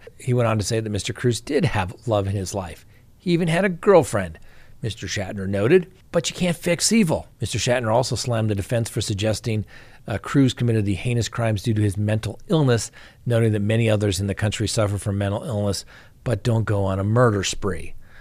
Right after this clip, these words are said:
Um, he said that the murder was well planned out, researched, planned, premeditated. He wanted to do this. This was an act of pure evil. This wasn't someone who fell through the cracks, and you know it. He's a sociopath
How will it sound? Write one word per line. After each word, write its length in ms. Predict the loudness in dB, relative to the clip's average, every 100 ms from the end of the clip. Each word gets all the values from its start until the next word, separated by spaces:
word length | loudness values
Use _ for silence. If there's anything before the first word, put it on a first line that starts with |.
| -20 -20 -12
Um, 240 | -10 -8
he 100 | -6
said 180 | -2 -2
that 140 | -2 -2
the 80 |
murder 300 | 0 2 2
was 260 | 0 -2 -2
well 200 | -6 -8
planned 320 | -8 -6 -2
out, 340 | 0 0 0 -10 -6
researched, 540 | 0 0 0 -4 -6
planned, 420 | -6 -2 -2 -2 -6 -10
premeditated. 880 | -4 -2 0 0 0 -2 -6 -10 -18 -20 -20 -20 -20 _
He 240 | -4 -2 0
wanted 560 | 0 -2 0 -2 -4 -6
to 140 | -6
do 240 | 2 4 6
this. 380 | 4 2 -2 -8 -18 -20 -6
This 240 | -4 -2
was 180 | -2 0
an 120 | -2 -4
act 340 | -4 -4 -4 -8 -8
of 300 | -2 -2 -2 -6
pure 380 | -4 -2 -2 -4 4
evil. 400 | 8 8 6 0
This 180 | -8 -2
wasn't 260 | -2 0
someone 240 | -2 0 2
who 100 | 0
fell 280 | 2 4 4
through 160 | 2
the 80 | 0
cracks, 600 | 0 2 4 2 -2 -6 -10 -14 -4
and 180 | 0
you 140 | 4 4
know 380 | 6 6 6 2
it. 100 | -6
He's 240 | 0 2
a 40 | 2
sociopath 1080 | 2 4 4 4 2 2 2 -2 -4 -10